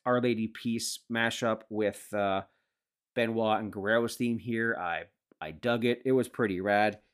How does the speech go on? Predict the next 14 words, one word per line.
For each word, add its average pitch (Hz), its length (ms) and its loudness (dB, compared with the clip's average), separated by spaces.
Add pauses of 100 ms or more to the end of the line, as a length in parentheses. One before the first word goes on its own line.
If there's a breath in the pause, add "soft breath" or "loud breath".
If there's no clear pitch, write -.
(120)
It - 140 -20
wasn't 151 260 -4
the 226 100 2
Radicals 165 480 2
theme. 135 420 4 (160)
I'm 90 160 -8
just 101 120 -8
gonna 87 200 -6
let - 180 -6
that 123 220 -2
go, 107 320 2
that 95 160 -6
the 78 80 -14
Radicals 113 840 -4